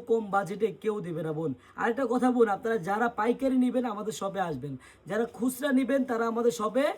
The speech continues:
সন্ধ্যার পর আসবেন। আমাদের শপটা অনেক গ্যাঞ্জাম থাকে পাইকারিতে, এই জন্য যারা খুচরা নেবেন আপনারা নিরিবিলি সন্ধ্যার পর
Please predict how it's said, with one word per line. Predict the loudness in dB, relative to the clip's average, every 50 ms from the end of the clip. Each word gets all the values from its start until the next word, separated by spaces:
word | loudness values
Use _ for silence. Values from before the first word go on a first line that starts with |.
| -8 -20 -20 -20 -20 -20 -18 -4
সন্ধ্যার | -2 2 4 4 4 4 2 2 0
পর | -2 -2 -2 -4
আসবেন। | -4 0 0 0 0 0 -6 -10 -16 -20 -20 _ _ _ -20 _ -20 _ -18 -12 -10 -8 -6 -4
আমাদের | -2 0 0 0 0 0 0
শপটা | -2 -2 0 2 2 4 4
অনেক | 2 2 2 0
গ্যাঞ্জাম | 0 0 2 0 0 0 0
থাকে | 0 0 0 2
পাইকারিতে, | 0 0 0 2 -2 -2 0 0 0 2
এই | 2
জন্য | 2 2 2 2 2
যারা | 2 0 0 -2 -2
খুচরা | -4 -4 -2 -2 0 0
নেবেন | 2 2 0 -2
আপনারা | 0 0 -2 0 2 2
নিরিবিলি | 2 2 2 2 2 2 4 2 0 0 -4 -20 -20 -6 0
সন্ধ্যার | 0 2 4 2 2 2 2
পর | 2